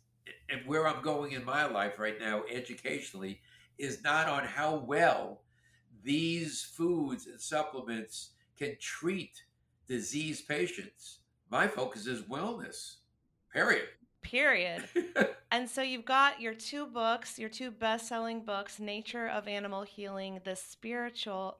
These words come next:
Speaker 2: The Spirit of Animal Healing, and The Dog Doc came out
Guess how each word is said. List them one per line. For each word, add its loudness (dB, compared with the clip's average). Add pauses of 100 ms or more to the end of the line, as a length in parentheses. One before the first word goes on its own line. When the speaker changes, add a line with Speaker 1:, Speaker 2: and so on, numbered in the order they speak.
(280)
Speaker 2:
The -4
Spirit 0
of 0
Animal -2
Healing, -6 (400)
and 2 (380)
The 2
Dog 10
Doc 8 (260)
came 2
out 10